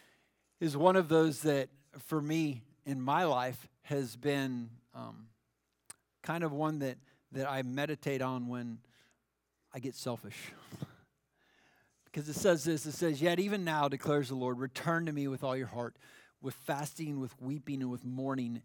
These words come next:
and rend your hearts and not your garments."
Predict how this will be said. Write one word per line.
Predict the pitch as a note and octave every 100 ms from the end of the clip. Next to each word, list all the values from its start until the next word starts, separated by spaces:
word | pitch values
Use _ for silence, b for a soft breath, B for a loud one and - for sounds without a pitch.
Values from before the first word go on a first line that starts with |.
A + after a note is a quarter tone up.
| -
and | C#3+ B2
rend | C#3+ E3+ F#3+
your | A3 F3+
hearts | - E3+ C3+ - - - - - _ _ _ _ _
and | C#3+ C3
not | C3 C3 -
your | B2+
garments." | A#2 A2 A#2+ - - -